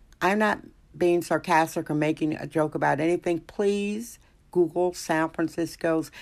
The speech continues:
district attorney and read about his practices. Now, you need to come to the re-, realization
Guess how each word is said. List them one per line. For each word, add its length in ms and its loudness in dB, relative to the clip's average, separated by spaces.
district 580 0
attorney 580 -2
and 260 0
read 200 2
about 400 -2
his 240 -4
practices. 720 0
Now, 240 0
you 120 -2
need 440 0
to 160 -2
come 360 -2
to 160 -2
the 140 0
re-, 320 2
realization 840 2